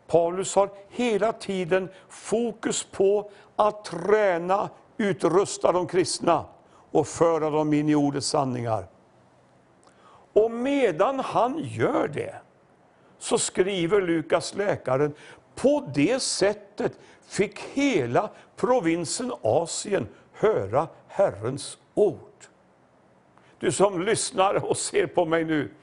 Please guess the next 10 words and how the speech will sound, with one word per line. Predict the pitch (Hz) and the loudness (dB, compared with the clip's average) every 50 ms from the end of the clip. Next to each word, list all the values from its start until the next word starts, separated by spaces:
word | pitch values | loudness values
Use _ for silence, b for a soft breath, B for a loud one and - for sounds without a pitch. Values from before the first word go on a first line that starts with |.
| B B B B B B B | B B B B B B B
kan | - - 190 233 254 247 240 | -2 2 2 2 2 0 -4
du | 226 226 233 | -4 -6 -6
i | |
din | 226 240 240 240 | -4 -2 0 0
ensamhet | 240 233 196 - - 214 208 185 196 214 226 220 220 - B B B B B | 0 0 -2 0 0 0 2 2 2 2 0 0 -2 -8 B B B B B
försöka | - - - - - 208 185 - 214 170 | -2 -2 0 2 2 0 2 0 -2 -2
förklara | - - - - 147 160 175 190 208 220 180 | -2 -6 -6 0 2 2 4 4 2 -2 -4
för | 208 269 | -6 -6
dig | 269 254 202 | -8 -8 -2
själv | - 202 196 202 202 | 2 2 2 2 0